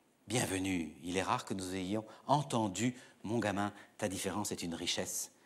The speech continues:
Je t'encourage à la vivre. » Ça ne veut pas dire à te marginaliser dedans, ça veut dire te respecter,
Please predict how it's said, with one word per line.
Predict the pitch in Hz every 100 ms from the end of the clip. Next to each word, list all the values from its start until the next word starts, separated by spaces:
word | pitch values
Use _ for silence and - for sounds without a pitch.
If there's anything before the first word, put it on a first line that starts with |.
| -
Je | - 92
t'encourage | 98 92 113 95 90
à |
la | 80
vivre. » | 71 82 123 117 78 76 - -
Ça | - 92
ne |
veut | 87
pas | 90 82
dire | 90
à | 71
te | 85
marginaliser | 80 98 87 95 87 85 87
dedans, | 87 87 95 - -
ça | - 90
veut | 85
dire | 85 92 87 -
te | -
respecter, | 92 92 - 90 - 98 95